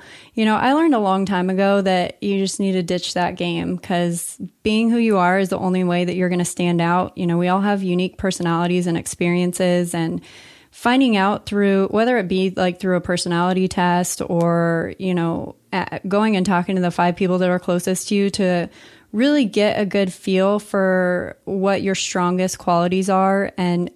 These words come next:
how you can stand out from the rest of the people that are launching podcasts, launching blogs, launching businesses. You know, that's really powerful part of growing your brand. And, uh,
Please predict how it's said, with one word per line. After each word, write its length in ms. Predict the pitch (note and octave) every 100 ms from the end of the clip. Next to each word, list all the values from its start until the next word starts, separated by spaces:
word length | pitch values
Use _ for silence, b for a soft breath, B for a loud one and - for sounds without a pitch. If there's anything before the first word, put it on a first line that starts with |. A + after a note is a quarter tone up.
| -
how 360 | - G3 F#3 G3+
you 280 | F#3+ F#3+
can 180 | G3 G3
stand 400 | F#3 - F3+ F3+
out 300 | E3 E3+ F#3
from 160 | - F3+
the 80 | F3
rest 240 | E3+ -
of 80 | F3+
the 80 | F3
people 420 | F3+ F3 F3+ F#3
that 260 | F3 E3+
are 240 | - F3 F3
launching 400 | E3+ E3+ F3 F3+
podcasts, 540 | F3 F3 F3 F3 F3
launching 340 | - F3 F#3+ E3+
blogs, 380 | F3 E3+ E3+ F3
launching 300 | E3+ F3+ F3
businesses. 720 | E3+ F#3+ G3+ A3+ B3+ C4 - B B B B B
You 100 | G#3+
know, 100 | G#3+
that's 380 | G#3 B3 E4+ -
really 260 | D#4+ F#4
powerful 500 | E4+ G#3+ G3+ A#3+ A3+ G3
part 420 | F3+ E3+ F#3+ - -
of 480 | F3+ F3 F3 - _ -
growing 720 | F3 F3+ F3 F3+ F#3 F3+ F3 - -
your 260 | F#3+ F3+ F3
brand. 640 | E3+ E3+ F3+ F3 - G3+ -
And, 480 | F#3 F3+ F3+ F3+ F#3 B B B B B B -
uh, 120 | G#3